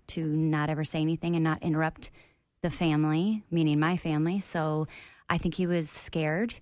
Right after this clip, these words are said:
Um, and he was kind, and we talked at the end, and he said, "You know, I never thought I'd ever meet you, but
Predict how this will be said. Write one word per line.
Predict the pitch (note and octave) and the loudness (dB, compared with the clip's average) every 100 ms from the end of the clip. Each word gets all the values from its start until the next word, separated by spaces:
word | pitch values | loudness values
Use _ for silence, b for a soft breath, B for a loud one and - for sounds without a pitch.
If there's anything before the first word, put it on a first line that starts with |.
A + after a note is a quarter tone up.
| b b b b | b b b b
Um, | - E3+ D#3+ D#3 D#3 - | -2 0 2 2 0 -2
and | F#3+ F3 E3 E3 E3 E3 E3 - _ | 0 2 2 2 2 0 -2 -10 _
he | _ - F3+ | _ -2 -2
was | F3+ - - | -2 -4 -8
kind, | - - E3 E3 F#3 G#3 - | -6 0 0 2 2 0 -2
and | E3+ E3+ E3 E3 - _ _ _ _ | -2 0 2 0 -4 _ _ _ _
we | F#3 F3+ E3+ E3+ E3 | -4 -2 0 0 0
talked | F#3 E3+ F3+ | -2 -2 -4
at | - | -6
the | F#3 | -2
end, | G3+ A#3 | 2 2
and | F#3+ | 2
he | F3+ | 2
said, | E3+ F#3+ F3+ - B B B B B | 0 -2 -2 -4 B B B B B
"You | G3 | 2
know, | F3+ E3+ | 4 4
I | |
never | E3+ E3 E3+ | 2 2 0
thought | F#3 F3 | -2 0
I'd | F3 | 0
ever | F3 E3 | 0 0
meet | E3 A#3+ | 2 2
you, | A#3+ | 0
but | F#3 D#3+ | 0 -2